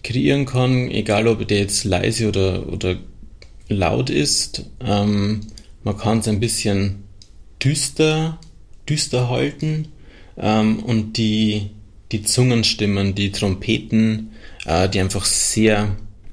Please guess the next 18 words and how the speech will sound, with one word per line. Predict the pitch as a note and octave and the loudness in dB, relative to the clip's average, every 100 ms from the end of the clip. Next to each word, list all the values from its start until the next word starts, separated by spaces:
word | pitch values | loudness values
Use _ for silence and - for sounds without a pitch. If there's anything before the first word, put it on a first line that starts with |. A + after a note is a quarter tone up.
| - - | -12 -2
ja, | F#2+ | -2
die, | G2+ - - | -2 -6 -6
die | A2 | -4
gehen | A2+ G#2 | 2 2
einfach | G2+ G2+ F#2+ | 2 -2 -6
durch | - C3 A2 | 0 2 2
und | G#2 G#2+ | -2 0
durch | A2 G#2 - | 0 0 -6
und | G2+ F#2 - - - - - | -6 -6 -8 -12 -12 -10 -4
das | F#2+ | -2
ist | G2+ | 0
eigentlich, | F2+ F#2+ G2 | -2 -2 -2
was | F#2+ G2 | -2 -2
ich | F#2+ | -2
an | F#2+ | -2
der | F#2 - | 0 -2
Orgel | - G2 F#2+ | -2 -2 -2
so, | - F#2 F#2+ | 0 -2 -2